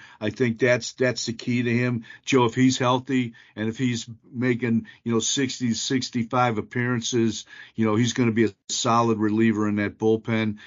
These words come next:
and he's gonna have success, and especially against righties. Uh, you know, you got, he's a, he's, he's really tough against righties, and he's done, and he did a great job against left-handers, uh, this, this past season. So, you know, I think, uh, you just keep doing that.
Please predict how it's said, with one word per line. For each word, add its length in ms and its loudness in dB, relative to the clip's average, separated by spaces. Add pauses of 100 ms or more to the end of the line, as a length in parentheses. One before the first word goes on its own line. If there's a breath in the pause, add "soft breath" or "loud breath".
(120 loud breath)
and 80 -2
he's 140 0
gonna 160 0
have 160 0
success, 640 -2
and 240 -6 (140)
especially 440 0
against 240 0
righties. 520 -2
Uh, 40 -4
you 160 -4
know, 220 -4 (260 loud breath)
you 120 -2
got, 180 -2
he's 360 -2
a, 140 0 (180)
he's, 380 -2 (180 loud breath)
he's 260 0
really 360 6
tough 340 -4
against 280 -4
righties, 360 0 (220 loud breath)
and 80 2
he's 160 2
done, 400 2
and 100 -4
he 80 2
did 220 2
a 60 2
great 300 2
job 300 0
against 300 -6
left-handers, 840 -4 (380 loud breath)
uh, 200 -2
this, 260 0
this 280 -4
past 360 -2
season. 400 2
So, 400 2 (300 loud breath)
you 100 0
know, 140 2
I 80 2
think, 360 0
uh, 280 4 (240)
you 180 -2
just 220 2
keep 200 0
doing 280 8
that. 300 2